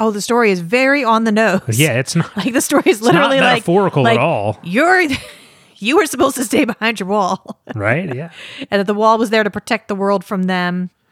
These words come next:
Speaker 2: Well, also, you know, it, it, it, it causes you to question things about that story now, right? Because the part of the, the girl who looked up the, that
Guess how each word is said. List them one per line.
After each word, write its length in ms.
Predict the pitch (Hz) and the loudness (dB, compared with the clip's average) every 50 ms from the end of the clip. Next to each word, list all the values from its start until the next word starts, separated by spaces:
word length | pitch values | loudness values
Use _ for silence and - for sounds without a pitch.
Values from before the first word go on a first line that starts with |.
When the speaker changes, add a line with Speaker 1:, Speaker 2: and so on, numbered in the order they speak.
| _ _ _ _ _ - - - - - _ _ _ | _ _ _ _ _ -20 -20 -20 -20 -20 _ _ _
Speaker 2:
Well, 140 | - 185 202 | 0 2 2
also, 500 | 180 175 208 190 - - 220 202 185 175 | 4 2 2 2 2 2 4 4 4 4
you 140 | 170 156 | 2 2
know, 160 | 151 147 143 160 | 2 2 2 2
it, 200 | 170 151 160 208 | 0 0 0 0
it, 280 | 175 151 139 - _ _ _ _ _ _ _ _ _ _ _ _ | 0 -2 -2 -2 _ _ _ _ _ _ _ _ _ _ _ _
it, 160 | - 233 - _ _ - | -18 -18 -18 _ _ -6
it 180 | 175 160 - | -4 -4 -2
causes 380 | - - 208 220 196 165 196 170 | 0 2 2 2 2 2 0 0
you 60 | 170 | 0
to 60 | 156 139 | 0 -2
question 600 | - - - 165 156 151 - - - 160 151 143 | -4 -2 0 2 2 2 0 0 0 0 0 0
things 240 | 131 147 139 139 123 127 | 0 0 0 2 2 0
about 280 | 117 113 113 113 113 | 0 0 0 0 0
that 140 | - 113 101 | -2 -2 -2
story 460 | - - - - 170 170 165 151 113 | -4 -4 0 0 2 2 2 2 0
now, 240 | 101 101 104 101 98 | -2 -6 -8 -10 -12
right? 260 | 107 110 113 117 123 123 - - - - - _ | -10 -8 -8 -8 -8 -12 -16 -20 -20 -20 -16 _
Because 280 | - 139 - 160 147 127 | -6 -2 0 0 0 0
the 60 | - 156 | -2 -4
part 360 | - - 202 226 240 233 - - | -2 0 2 2 2 0 -2 -2
of 380 | 160 151 151 156 139 127 120 | 0 2 2 2 0 -2 -2
the, 260 | 123 139 127 127 127 123 | 0 0 2 2 0 0
the 140 | 110 117 117 | 0 0 0
girl 280 | 104 131 131 123 120 | 0 0 0 0 0
who 200 | 104 117 120 117 | 2 2 2 2
looked 280 | 110 104 117 113 - - | 2 2 0 0 2 2
up 260 | 120 113 110 107 - | 2 2 2 0 -4
the, 320 | - 120 107 107 123 127 | -6 -6 -4 -4 -6 -4
that 300 | 107 113 110 107 104 - | -2 -2 0 -2 -2 -6